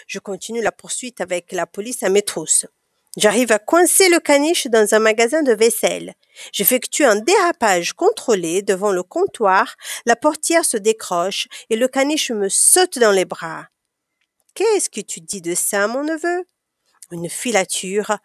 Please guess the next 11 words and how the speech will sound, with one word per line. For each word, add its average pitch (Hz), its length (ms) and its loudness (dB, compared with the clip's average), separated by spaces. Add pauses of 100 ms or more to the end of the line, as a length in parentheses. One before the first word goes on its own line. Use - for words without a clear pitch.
rondement 196 480 0
menée, 277 400 0
non ? 220 400 2 (1400)
Tu - 180 -2
étais 247 360 -2
dans 220 200 2
le 180 120 2
magasin 208 760 0
avec 202 480 -2
ta 254 160 -2
voiture. 233 720 -2